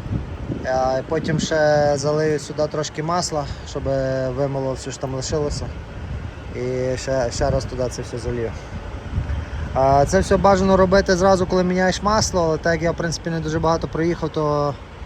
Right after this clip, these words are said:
воно окей. І якщо ви з-, зробили це все не тоді, коли міняєте масло, то перевірте просто, що коли ви залили, е, ревіталізант, е, ви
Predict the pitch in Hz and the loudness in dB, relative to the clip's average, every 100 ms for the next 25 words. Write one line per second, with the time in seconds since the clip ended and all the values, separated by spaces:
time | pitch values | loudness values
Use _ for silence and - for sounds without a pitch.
0 | - - - - 147 151 147 143 143 175 | -14 -14 -12 -6 -2 0 2 0 0 0
1 | 196 226 - - - - - - - - | 0 0 -6 -12 -16 -16 -16 -16 -16 -14
2 | - - - 160 160 165 160 160 147 - | -16 -12 -6 0 2 4 4 2 0 -8
3 | 151 147 - 180 175 175 170 147 165 156 | -4 -2 0 2 4 2 2 0 -2 -2
4 | 143 165 160 170 170 - 175 147 180 170 | 0 0 2 2 0 0 -4 -2 0 2
5 | 160 156 156 160 160 151 165 160 160 156 | 2 0 -2 -2 -2 -4 -4 -2 0 0
6 | 151 151 151 151 156 151 156 160 156 160 | 0 0 -2 -2 -4 -2 0 0 0 -2
7 | 160 180 - 160 - 147 139 139 131 147 | 0 0 0 -4 -2 -2 0 -2 -2 -2
8 | 143 156 151 151 143 135 - 147 139 - | 0 0 -2 -4 -4 -4 -8 -6 -6 -4
9 | 143 143 139 127 143 143 139 127 - - | -2 0 -2 -2 0 0 0 -2 -6 -14
10 | - - - - - 113 131 139 139 151 | -16 -16 -16 -14 -8 -4 0 0 0 0
11 | 147 147 165 165 151 135 135 131 135 | 0 2 2 2 0 0 0 0 -2